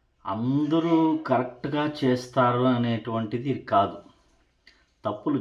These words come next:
జరుగుతూ ఉంటాయి. వాటిని సరిదిద్దుకొని ముందుకు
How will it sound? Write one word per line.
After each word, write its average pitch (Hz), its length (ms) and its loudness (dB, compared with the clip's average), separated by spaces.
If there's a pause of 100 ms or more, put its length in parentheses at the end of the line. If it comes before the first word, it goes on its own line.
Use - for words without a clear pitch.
జరుగుతూ 117 360 -2 (120)
ఉంటాయి. 95 260 -8 (680)
వాటిని 110 400 -2 (100)
సరిదిద్దుకొని 117 840 -4 (960)
ముందుకు 135 440 2